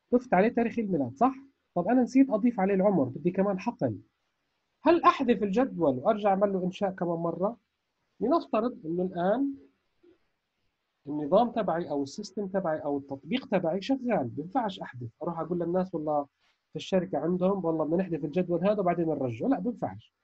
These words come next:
طب شو نعمل؟ الآن بقول: "لا، في عندك أوامر أخرى ممكن أعدل على الجدول." كيف نعدل عليه؟ من خلال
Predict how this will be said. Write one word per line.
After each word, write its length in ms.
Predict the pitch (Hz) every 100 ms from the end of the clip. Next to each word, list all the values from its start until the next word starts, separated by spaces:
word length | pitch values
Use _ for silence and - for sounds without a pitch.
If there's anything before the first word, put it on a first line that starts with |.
| _ _ -
طب 100 | 156
شو 140 | 339
نعمل؟ 380 | 269 170 147 151 _ _ _ _ _ _ _
الآن 200 | 170 247
بقول: 300 | 247 254 277
"لا، 180 | 320 277
في 80 | 233
عندك 340 | 220 208 196 202
أوامر 520 | 233 311 302 277 -
أخرى 460 | 185 - 156 180 262 - _ _ _ _ _ _ _ _ -
ممكن 300 | 196 190 185
أعدل 440 | 170 247 196 185
على 200 | 147 139
الجدول." 440 | 120 117 104 107 110
كيف 180 | 277 294
نعدل 380 | 262 254 196 202
عليه؟ 340 | 160 151 147
من 180 | 139 143
خلال 300 | - 165 160